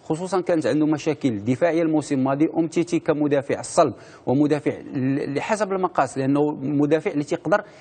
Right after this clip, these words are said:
يخرج الكرة، الكرة لا رولونس ديالو في المستوى الكبير، وكذلك غتعطي إضافة لفريق اف سي برشلونة. فأظن أنه هذا الموسم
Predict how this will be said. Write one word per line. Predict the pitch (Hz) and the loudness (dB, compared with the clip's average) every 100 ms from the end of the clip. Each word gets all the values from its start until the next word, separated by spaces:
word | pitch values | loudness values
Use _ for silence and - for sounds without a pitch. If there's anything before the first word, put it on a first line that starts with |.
| - | -4
يخرج | 143 - 185 156 | -4 0 0 0
الكرة، | 156 147 117 113 117 | 2 2 2 0 -2
الكرة | 120 151 117 104 | 0 0 0 0
لا | 120 165 | 2 2
رولونس | 185 180 156 104 | 4 0 0 0
ديالو | 131 165 196 | 2 2 2
في | - | 2
المستوى | 147 190 - 165 151 | 2 2 0 2 2
الكبير، | 151 147 139 196 - - - - | 2 0 2 0 0 -8 -16 -4
وكذلك | 123 - 139 156 185 147 | -2 0 2 2 0 -4
غتعطي | - - 214 165 | -4 -4 0 0
إضافة | 165 156 | 0 0
لفريق | 175 156 156 175 | -2 -2 -2 -2
اف | 131 | -4
سي | - | -2
برشلونة. | 139 127 120 107 | 0 0 -2 -2
فأظن | 156 147 170 | 0 0 0
أنه | 170 170 151 | 0 0 0
هذا | 151 | 2
الموسم | 160 156 190 | 0 2 -2